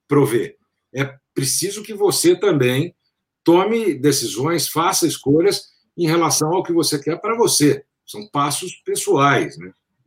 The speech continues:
Então, tem, tem, e aí, quando existe esse equilíbrio, essa calibragem, ela chega num ponto onde a empresa proporciona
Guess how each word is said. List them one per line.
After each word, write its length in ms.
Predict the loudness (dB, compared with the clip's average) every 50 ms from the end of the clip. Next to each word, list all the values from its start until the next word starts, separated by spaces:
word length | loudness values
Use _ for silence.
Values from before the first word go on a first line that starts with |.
| _ _
Então, 360 | _ -8 -6 -4 -4 -6 -2
tem, 220 | -2 -2 -2 -2
tem, 240 | -2 -4 -4 -4 -4 -10 -18 -20 -20 -20 -20 -20 -20 -14 _
e 100 | 2 4
aí, 220 | 6 6 4 4 4
quando 280 | 4 4 4 6 6
existe 400 | 6 6 6 2 2 2 2 0
esse 180 | 0 2 2 2
equilíbrio, 600 | 2 2 -2 0 2 2 2 4 2 0 0 0
essa 180 | -2 -6 -10
calibragem, 800 | -6 -6 0 2 2 2 2 0 -2 0 0 -2 -2 -6 -10 -14 _ _ _ _
ela 200 | -8 -6 -6 -6
chega 320 | -6 -4 -2 -2 -2 -2 -2
num 180 | -4 -8 -12
ponto 400 | -4 -2 0 0 2 0 -2 -4 -12 _ _ _ _ _
onde 200 | -4 -2 0 2
a 40 | 2
empresa 580 | 0 0 -2 0 4 6 6 6 6 6 2 -2
proporciona 800 | 0 0 0 2 4 2 2 2 2 -2 -2 -2 -4 -6 -10 -12